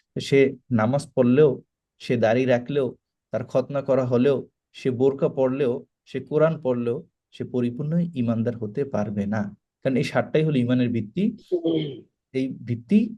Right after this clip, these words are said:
অবশ্যই, আহ, তাকে, এই ভিত্তি, এই, আহ, অবশ্যই তাকে ভালোভাবে পালন করতে হবে, হ্যাঁ? আচ্ছা, এইবার আমরা, আহ, আরেকটু সামনে যাই,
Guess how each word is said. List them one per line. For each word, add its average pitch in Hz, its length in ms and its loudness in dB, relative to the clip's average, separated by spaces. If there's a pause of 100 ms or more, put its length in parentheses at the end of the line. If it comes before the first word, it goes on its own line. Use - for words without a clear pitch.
(100)
অবশ্যই, 139 460 0
আহ, 110 920 4
তাকে, 123 560 0 (460)
এই 120 80 -4
ভিত্তি, 120 1200 -6
এই, 123 340 0
আহ, 113 360 0
অবশ্যই 127 380 -4
তাকে 120 220 -6
ভালোভাবে 110 500 -2
পালন 101 340 -4
করতে 107 240 -10
হবে, 104 200 -8
হ্যাঁ? 160 140 -10 (1700)
আচ্ছা, - 240 -10
এইবার 165 280 0
আমরা, 147 400 2
আহ, 117 340 0
আরেকটু 117 440 -6
সামনে 104 440 4
যাই, 123 340 4